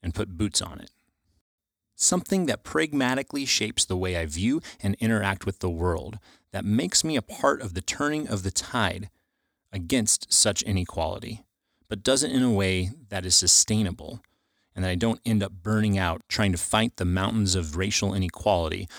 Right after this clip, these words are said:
with a toothpick and a bottle cap. Enter my new friend Taylor Doe.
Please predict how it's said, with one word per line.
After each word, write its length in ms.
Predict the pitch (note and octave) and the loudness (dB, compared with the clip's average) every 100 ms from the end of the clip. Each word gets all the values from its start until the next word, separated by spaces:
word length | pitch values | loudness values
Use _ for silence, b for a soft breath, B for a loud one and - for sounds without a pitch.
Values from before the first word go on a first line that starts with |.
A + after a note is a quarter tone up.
| B B | B B
with 160 | F#2 - | -6 -6
a 40 | |
toothpick 720 | - - B2 - E2+ F2 - - | -4 -2 -2 -2 -10 -10 -10 -8
and 100 | F2+ | -6
a 40 | |
bottle 340 | D2+ E2+ D#2+ - | -2 -2 -2 -6
cap. 320 | - - - - _ _ _ _ _ _ _ _ _ _ _ _ _ _ _ _ - | -12 -16 -18 -20 _ _ _ _ _ _ _ _ _ _ _ _ _ _ _ _ 0
Enter 360 | G3 - A#3+ | 2 4 6
my 200 | A#3+ G#2 | 6 4
new 220 | G2+ B2+ D3 | 6 4 4
friend 460 | - A2+ A2 - | 2 2 2 0
Taylor 380 | - G2+ F#2+ F#2+ | -2 0 2 0
Doe. 440 | D#2+ - - - | 0 -2 -2 -12